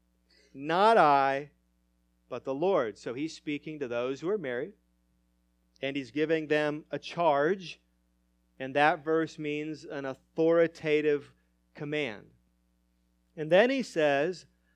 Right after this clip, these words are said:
"Not I." Who's giving this charge? He says, "Not I, but the Lord." In other words, this charge that I'm about to give you comes straight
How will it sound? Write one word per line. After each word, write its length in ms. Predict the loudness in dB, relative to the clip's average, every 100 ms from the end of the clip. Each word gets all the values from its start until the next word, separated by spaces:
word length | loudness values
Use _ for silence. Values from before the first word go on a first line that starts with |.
| _
"Not 360 | -2 2 2 4
I." 580 | 6 6 6 4 0 -6 _ _ _ _ _ _ _ _ _ _ _
Who's 200 | -4 -2
giving 340 | 6 6 6 -2
this 160 | -6
charge? 540 | -8 -6 -4 -4 -8 -10
He 100 | -12
says, 280 | -6 -6 -4
"Not 360 | -2 0 0
I, 560 | 0 2 2 2 0 -6 _ _ _ _ 0
but 320 | 2 2 -4 -14
the 220 | -4 -4
Lord." 540 | -2 0 0 0 -2
In 180 | -4 2
other 260 | 4 8 8
words, 440 | 8 6 4 0
this 200 | -6 -6
charge 540 | -6 0 2 2 0
that 120 | -2 -2
I'm 180 | -2
about 400 | -2 4 4 2
to 100 | -6
give 220 | -6 -6 -6
you 160 | -10
comes 340 | -10 -12 -10 -14
straight 960 | -20 -18 -14 -2 2 4 2 -2